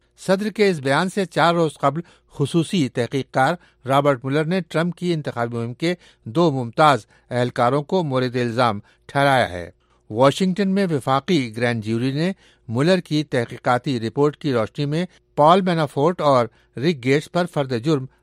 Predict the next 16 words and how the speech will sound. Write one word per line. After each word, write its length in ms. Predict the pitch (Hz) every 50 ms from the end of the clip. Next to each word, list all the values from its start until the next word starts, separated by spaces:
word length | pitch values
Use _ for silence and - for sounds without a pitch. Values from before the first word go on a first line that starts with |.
| _
عائد 220 | - 123 123 123 113
کی 360 | - - - 170 147 110 92 87
ہے۔ 140 | 85 85 85 _ _ _ _ _ _ _
ملر 300 | 120 120 139 160 185 190
کی 180 | 180 - 208 185
جاری 320 | 143 143 127 143 170 180
تحقیقات 540 | - 160 135 - - 135 - 131 135 143 151
میں 100 | 185 180
ابھی 160 | 147 131 139
تک 240 | 135 175 170 143 -
یہی 240 | 131 131 170 180 160
دو 260 | 120 127 127 143 170 - - _ _ _
نام 300 | 123 131 147 151 135 139
سامنے 420 | 156 - - 135 117 120 123 131 135
آئے 180 | 143 143 120
ہیں۔ 240 | 92 92 92 87 85